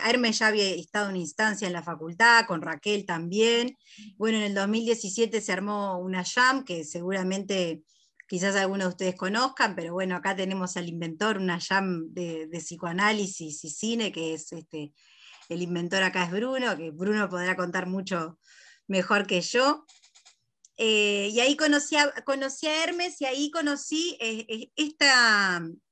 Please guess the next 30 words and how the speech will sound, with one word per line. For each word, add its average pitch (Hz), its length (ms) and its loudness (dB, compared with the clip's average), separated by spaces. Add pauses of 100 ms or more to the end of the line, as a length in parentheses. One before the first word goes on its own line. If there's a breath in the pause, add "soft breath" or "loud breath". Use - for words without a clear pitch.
(420)
acá 247 400 6
el 247 60 8
libro, 269 580 2 (100)
¿no? 226 360 0
Que, 202 340 -4
que 208 100 -4
acababa 277 360 4
de 262 60 2
salir 262 280 -4
del 247 180 0
horno 233 340 0
Hermes, 226 360 -2
porque 180 220 -8
me 190 100 -2
acuerdo 220 300 -2
que 214 60 -2
al 208 100 -2
otro 208 300 -2
día, 240 180 0
en 220 80 0
el 185 120 -4
dos 185 120 -4
mil 208 160 -4
diecinueve, 214 640 0
fui 214 260 -4
a 202 60 0
la 185 160 0
presentación 180 600 -6
del 202 180 -2
libro, 269 400 0